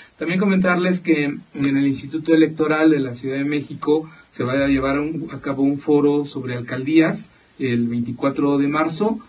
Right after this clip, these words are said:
análisis de la ley orgánica de alcaldías y pues el reto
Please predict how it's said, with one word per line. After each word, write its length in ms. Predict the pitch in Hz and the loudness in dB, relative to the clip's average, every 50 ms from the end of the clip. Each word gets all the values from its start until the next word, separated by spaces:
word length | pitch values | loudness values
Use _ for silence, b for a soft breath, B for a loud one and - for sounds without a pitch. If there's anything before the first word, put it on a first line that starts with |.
| B B _ | B B _
análisis 600 | - 127 123 131 135 139 143 - - 139 139 135 135 | -10 -6 -4 2 2 2 2 2 -2 -4 -4 0 0
de 80 | 135 | 0
la 140 | 120 120 120 | 0 0 -2
ley 180 | 123 127 135 135 | -2 -2 -2 -2
orgánica 540 | 123 120 131 135 135 135 131 - 131 123 | -2 -2 -4 -2 -2 -2 -2 -4 -8 -8
de 80 | 120 117 | -8 -8
alcaldías 680 | 110 107 110 110 117 120 131 139 147 156 160 156 - - | -8 -8 -8 -8 -6 -2 0 0 2 2 0 -2 -6 -8
y 180 | 147 139 143 | -6 -6 -6
pues 260 | 139 - 139 135 139 | -4 -2 -4 -4 -4
el 140 | 147 131 120 | -4 -8 -6
reto 480 | 120 123 123 123 135 135 139 139 135 | -6 -6 -6 -2 0 0 0 0 -2